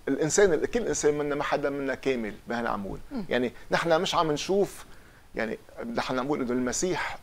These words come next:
Speaker 1: بحد ذاته وقت إجا إنسان كامل، يعني ما عندهم شيء. ومرة تحديهم يسوع: "مين منكم بيقوم ب-، ب-،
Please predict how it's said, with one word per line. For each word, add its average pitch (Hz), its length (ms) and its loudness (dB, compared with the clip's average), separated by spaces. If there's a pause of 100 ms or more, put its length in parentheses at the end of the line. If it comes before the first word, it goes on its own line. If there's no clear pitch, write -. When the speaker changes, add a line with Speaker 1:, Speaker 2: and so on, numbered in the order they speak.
Speaker 1:
بحد 135 240 6
ذاته 120 360 4
وقت 120 240 2
إجا 151 280 4
إنسان 151 360 2
كامل، 131 440 4 (800)
يعني 123 220 4
ما 147 120 8
عندهم 156 260 4
شيء. 175 560 0
ومرة 127 640 6
تحديهم 151 420 4
يسوع: 147 280 4
"مين 180 160 4
منكم 190 240 4
بيقوم 160 200 4
ب-، 139 260 2
ب-، 127 160 0